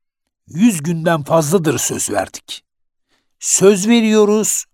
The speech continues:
ve gelecekte de Allah'ın izniyle söz vereceğiz. Gelecekte de en şiddetlisini, en şiddetli boykotu Allah'ın izniyle gerçekleştireceğiz.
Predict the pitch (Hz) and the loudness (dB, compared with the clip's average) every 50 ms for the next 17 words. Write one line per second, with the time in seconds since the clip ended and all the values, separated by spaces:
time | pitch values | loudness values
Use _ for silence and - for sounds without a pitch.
0 | _ _ _ _ _ _ _ _ _ _ _ _ _ _ - 160 180 165 135 160 | _ _ _ _ _ _ _ _ _ _ _ _ _ _ -4 -2 0 0 0 0
1 | 160 156 160 143 135 180 165 - - 190 165 170 170 151 160 160 165 175 170 170 | 0 0 0 0 2 0 0 2 0 2 2 4 4 4 4 4 4 4 4 2
2 | 165 160 147 139 - 175 151 156 151 139 - 170 156 135 120 110 110 95 90 90 | 2 0 -2 -4 -4 -4 -2 -2 -2 -2 -2 -2 -4 -4 -6 -8 -10 -10 -8 -8
3 | - - 90 - - - - - _ _ _ _ _ _ _ _ _ _ _ _ | -8 -6 -6 -4 -4 -4 -6 -8 _ _ _ _ _ _ _ _ _ _ _ _
4 | _ _ _ _ _ _ _ _ - - 135 143 147 135 147 139 - - 202 180 | _ _ _ _ _ _ _ _ -14 -12 -10 -8 -6 -4 -6 -6 -4 -2 -2 0
5 | 160 175 170 170 - _ _ _ _ _ _ _ _ _ _ - 240 254 262 240 | 2 2 0 0 -2 _ _ _ _ _ _ _ _ _ _ 0 2 2 2 2
6 | 190 - - - 165 - - 170 160 143 139 - 170 147 - - 151 151 160 170 | 2 2 0 0 -2 -4 -6 -6 -6 -6 -6 -6 -4 -2 -2 -2 -2 -2 -2 -4
7 | 175 196 - _ _ _ _ _ _ _ _ _ _ _ _ _ _ _ _ _ | -4 -4 -8 _ _ _ _ _ _ _ _ _ _ _ _ _ _ _ _ _
8 | - 208 220 214 - - - 208 - - 175 165 143 - 165 143 156 151 147 139 | -2 0 2 2 2 0 0 0 0 -2 -2 -2 -2 -6 -4 -2 0 0 0 -2
9 | - 170 143 - - 185 185 - - _ _ _ _ _ _ _ _ _ _ _ | -4 -6 -6 -2 2 2 2 2 0 _ _ _ _ _ _ _ _ _ _ _
10 | _ - 170 170 170 165 170 156 156 143 135 143 147 151 151 135 139 139 131 - | _ 0 2 4 4 4 2 0 -2 -4 -6 -6 -4 -4 -4 -4 -4 -4 -4 -4
11 | - 135 - - - - - - - 131 113 117 - - - - - - - | -6 -6 -8 -10 -6 -6 -6 -6 -8 -12 -14 -12 -12 -10 -10 -10 -10 -12 -16